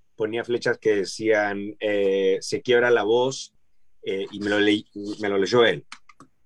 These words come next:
Cuando voy a la segunda toma, en la segunda toma yo cometo un error de lectura y yo estaba literalmente, había terminado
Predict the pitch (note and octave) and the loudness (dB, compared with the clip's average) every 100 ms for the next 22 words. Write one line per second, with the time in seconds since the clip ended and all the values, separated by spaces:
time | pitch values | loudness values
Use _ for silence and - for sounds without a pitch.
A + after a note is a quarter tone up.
0 | _ - A2 A#2 A#2 A#2 A#2 A#2 A2+ A2+ | _ -2 0 0 2 6 8 8 6 6
1 | A2 G#2+ G#2+ G#2 G#2 G2+ G#2+ F#2 A#2+ C#3 | 4 4 2 0 -2 -2 -4 -4 0 2
2 | C#3+ C3 B2+ C3+ C3 - E3+ D#3+ D#3+ D#3 | 2 -2 -4 -4 -4 -4 -2 0 0 -2
3 | A2 - A2+ B2 A2 C3 C3 - A2 - | -4 -6 -10 -8 -2 0 0 0 0 0
4 | A2 G#2 A2 A#2+ A2 F#2+ F#2+ C3 A2+ F#2+ | -2 -2 0 0 0 -2 2 2 2 -2
5 | F2+ - E3+ C3 G2+ B2 B2+ B2+ G#2 G#2 | -2 4 6 6 2 -4 -4 -4 -4 -2
6 | A#2+ C3+ C3 B2+ A#2+ - G#2+ A#2 G2+ G#2 | 2 2 0 -4 -2 0 0 0 -6 -8
7 | A#2 A#2+ B2 | -2 0 -2